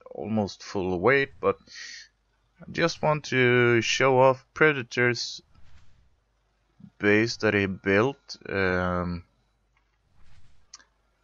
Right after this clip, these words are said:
it took him quite some time and a whole hell lot of metal and crystal,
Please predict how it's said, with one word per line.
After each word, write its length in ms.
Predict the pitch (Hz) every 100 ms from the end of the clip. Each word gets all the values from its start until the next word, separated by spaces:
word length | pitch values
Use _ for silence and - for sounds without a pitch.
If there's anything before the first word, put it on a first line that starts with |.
| -
it 120 | -
took 260 | - 98 98
him 160 | 90
quite 420 | - - 101 98
some 360 | - - 98 95
time 460 | - 113 113 117 117
and 280 | 92 98 - - - - - _ _ - -
a 140 | 98
whole 640 | 90 104 104 104 101 98 95
hell 720 | - - - - - 139 113
lot 280 | 107 95 92
of 240 | 92 87 - _ _ _ _ -
metal 760 | 85 90 92 95 - 98 110 156 _ _ - - _ _
and 140 | 104 95
crystal, 580 | 95 92 - 107 160